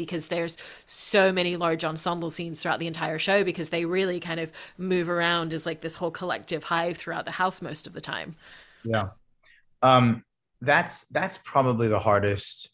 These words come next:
Speaker 2: and most exhilarating part of the job is, uh, is the kind of, yeah, it's just, it's, it's working amid, in an ensemble. And, and for me,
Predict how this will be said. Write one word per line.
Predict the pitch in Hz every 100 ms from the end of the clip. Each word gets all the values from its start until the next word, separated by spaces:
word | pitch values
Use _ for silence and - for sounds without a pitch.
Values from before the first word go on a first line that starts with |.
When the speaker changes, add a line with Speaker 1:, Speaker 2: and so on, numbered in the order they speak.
| _
Speaker 2:
and | 117 120 120 110
most | 107 104 -
exhilarating | 98 104 101 98 95
part | 104 98
of |
the | 92
job | 98 95 90 85 - _ _ _ _ - _
is, | 110 104 98 95
uh, | 101 92 90 85 - _ _ _ _ _ _ _ _ _ _ _
is | - 123 107
the | 117
kind | - 120 113 107
of, | 104 120
yeah, | 151
it's | - 127 -
just, | 135 -
it's, | 127 -
it's | 127 120
working | 123 139 139 147
amid, | 117 120 113 - -
in | 113 113
an | 113 107
ensemble. | 101 101 - 107 113 101 95 - - _ _ _ -
And, | 113 110 104 98 - _ _ _ _ _ _ _ _ _
and | 123 120 -
for |
me, | 123 131 147 147 139 127 -